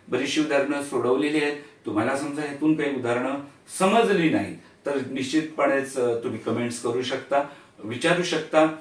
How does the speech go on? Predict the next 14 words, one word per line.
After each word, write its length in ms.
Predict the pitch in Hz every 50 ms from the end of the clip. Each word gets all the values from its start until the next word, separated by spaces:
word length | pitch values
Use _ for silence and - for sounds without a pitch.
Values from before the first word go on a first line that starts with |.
| - - - -
अ, 160 | - 110 110
व्हिडिओ 300 | 107 117 127 127 135 139
आवडला 640 | 139 131 123 - - - 123 135 135 127 120 - -
तर 120 | - 107
आपल्या 260 | 107 110 117 120 110
या 160 | 113 113 110 107
माय 220 | 104 104 107 110
मराठी 340 | 107 104 101 98 98 110 107
स्कूल 300 | - - - 110 104 104
YouTube 240 | 104 - 110 104 -
चॅनलला 380 | 95 101 104 107 107 107 107
जरूर 640 | 101 101 104 110 113 127 139 156 165 175 190 214 220 - - - - - - - - _ _ _ _ - - - -
सबस्क्राईब 840 | - 151 - - - - - - 127 120 120 120 120 123 123 - - -
करा, 640 | 131 131 127 127 127 123 123 - - 127 127 -